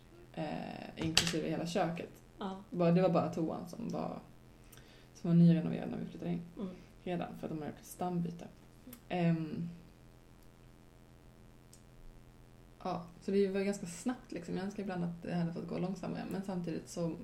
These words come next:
Speaker 1: är det ju jobbigt också att hålla på och renovera och renovera.
Speaker 2: Ja, ja.
Speaker 1: Det var väldigt skönt att ha liksom en process som, som var snabb, och det som inte var gjort, det blev inte gjort liksom.
Speaker 2: Nej.
Speaker 1: När vi sa att nu är vi färdiga.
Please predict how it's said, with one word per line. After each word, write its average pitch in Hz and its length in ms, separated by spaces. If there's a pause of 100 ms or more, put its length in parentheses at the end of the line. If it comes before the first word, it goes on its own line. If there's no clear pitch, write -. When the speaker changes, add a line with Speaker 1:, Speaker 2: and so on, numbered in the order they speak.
Speaker 1:
är - 140
det 170 60
ju 165 260
jobbigt 175 380
också 190 200
att 165 60
hålla 170 80
på 170 60
och 165 60
renovera 160 320
och - 80
renovera. 175 260 (140)
Speaker 2:
Ja, 202 340
ja. 185 60
Speaker 1:
Det 190 60
var 196 80
väldigt 180 240
skönt 170 280
att 170 120
ha 175 260
liksom - 280
en 170 120
process 170 420
som, - 380 (1200)
som 208 180
var 190 100
snabb, 190 420
och 170 60
det 170 120
som 175 140
inte 170 140
var 165 60
gjort, 226 540 (760)
det 165 200
blev 147 200
inte - 160
gjort 165 280
liksom. - 240 (260)
Speaker 2:
Nej. 220 120 (1000)
Speaker 1:
När 147 140
vi 139 120
sa 170 100
att - 160
nu 156 60
är - 60
vi - 100
färdiga. - 300